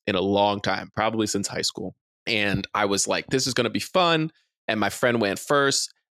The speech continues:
and he was hitting the ba-, he was hitting balls left, right, and center. And I was like, "Man, you are so good at this." And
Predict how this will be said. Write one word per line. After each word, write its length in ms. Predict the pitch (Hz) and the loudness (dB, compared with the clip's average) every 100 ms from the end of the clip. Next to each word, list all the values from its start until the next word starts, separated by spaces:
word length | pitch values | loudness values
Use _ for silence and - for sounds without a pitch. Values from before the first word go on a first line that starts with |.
| - | -6
and 100 | 117 | 0
he 120 | 165 | 0
was 120 | 135 | 2
hitting 280 | - 151 131 | 0 0 0
the 60 | 107 | 0
ba-, 180 | 113 110 | 0 0
he 140 | 127 156 | 2 2
was 120 | 127 | 2
hitting 280 | 143 - 120 | 0 0 2
balls 420 | 120 120 117 110 | 4 6 6 4
left, 240 | 101 113 - | 2 0 2
right, 160 | 107 | 0
and 100 | 92 | 2
center. 360 | 98 82 69 - _ _ - | 0 -2 -4 -8 _ _ -4
And 80 | 110 | 0
I 60 | 117 | 2
was 140 | 117 | 2
like, 260 | 113 98 - | 2 0 0
"Man, 360 | 160 139 95 104 | 0 2 0 2
you 100 | 117 | 2
are 60 | |
so 280 | 113 - 104 | 4 4 4
good 200 | 104 - | 4 2
at 140 | 104 - | 2 0
this." 300 | - - - _ _ _ - | -4 -4 -10 _ _ _ -4
And 240 | 107 107 | 0 2